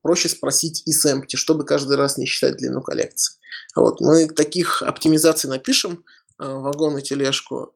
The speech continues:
и будем с помощью специального A P I, а, давайте я условно скажу, в компиляторе,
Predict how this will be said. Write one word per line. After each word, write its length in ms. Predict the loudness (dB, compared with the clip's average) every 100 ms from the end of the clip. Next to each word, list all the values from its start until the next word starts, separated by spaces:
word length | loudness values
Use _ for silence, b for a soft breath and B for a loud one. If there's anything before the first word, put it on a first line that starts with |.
| -10
и 380 | -8 -6 -8 -8
будем 840 | -6 -4 0 2 2 0 -4 -2
с 80 | 0
помощью 300 | 2 2 0
специального 540 | -2 2 4 4 2 -4
A 140 | -4 -4
P 80 | 2
I, 320 | 4 4 0 -8 B B _
а, 80 | -6
давайте 300 | 2 2 2
я 40 | 0
условно 280 | 2 2
скажу, 280 | 0 -6 -8
в 100 | -8
компиляторе, 800 | -6 -6 2 2 4 2 0 -4